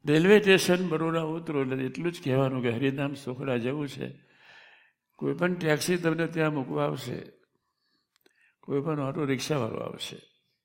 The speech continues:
એ બિચારા આવતા હોય. અમારી એક જ ભાવના છે, ભારતના પાંચ મહાન સંતો ના આવવાના હોત તો આ શરૂઆત આ રીતે ન કરત.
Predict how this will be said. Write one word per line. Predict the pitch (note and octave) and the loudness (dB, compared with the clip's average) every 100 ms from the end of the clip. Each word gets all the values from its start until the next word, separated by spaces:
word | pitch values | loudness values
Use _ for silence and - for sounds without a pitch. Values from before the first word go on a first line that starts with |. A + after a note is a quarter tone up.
| _ _ _ _ _ _ _ _ _ _ _ _ _ _ _ _ _ _ - | _ _ _ _ _ _ _ _ _ _ _ _ _ _ _ _ _ _ -6
એ | E3 | -2
બિચારા | C3 D#3+ D3 B2 | 2 2 2 2
આવતા | A#2 - C2 | 0 -6 -8
હોય. | - - - _ _ _ _ _ _ _ _ _ _ _ _ _ - _ _ _ _ _ _ _ _ _ _ _ _ _ _ | -8 -14 -18 _ _ _ _ _ _ _ _ _ _ _ _ _ -20 _ _ _ _ _ _ _ _ _ _ _ _ _ _
અમારી | C3+ D#3 F#3 G3+ F3+ | 0 4 6 8 6
એક | F3+ A3 | 6 2
જ | G3+ C#3 | 0 0
ભાવના | D3 C#3+ C#3+ B2+ | 2 2 2 0
છે, | - G#2 - - _ _ _ _ _ _ _ _ _ _ _ _ _ _ _ | -2 -8 -10 -14 _ _ _ _ _ _ _ _ _ _ _ _ _ _ _
ભારતના | B2 A#2+ B2 C3+ D#3+ D#3+ D3+ D3+ E3 | -8 -2 0 2 0 -4 -2 -2 -4
પાંચ | - A#2+ B2+ C#3+ C#3+ | -6 -4 -4 -6 -6
મહાન | A#2 A#2 A#2 C3 C3 | -8 -6 -6 -6 -6
સંતો | - A#2 A#2 A#2+ A#2 | -6 -8 -8 -10 -10
ના | A2+ A#2+ A#2+ | -8 -6 -6
આવવાના | A#2 A#2 A2+ A2+ | -6 -8 -6 -8
હોત | F#2+ A#2+ - - - _ _ _ _ _ _ _ _ _ _ _ _ | -8 -6 -6 -6 -16 _ _ _ _ _ _ _ _ _ _ _ _
તો | C3 | -4
આ | C#3 | -4
શરૂઆત | C#3 C3 D3 D#3+ E3 | -2 -4 -2 -2 -4
આ | - F#3 E3+ | -4 -2 0
રીતે | D#3+ F3 | 0 -2
ન | D3+ C#3+ | -2 -2
કરત. | - - - - | -2 -6 -6 -12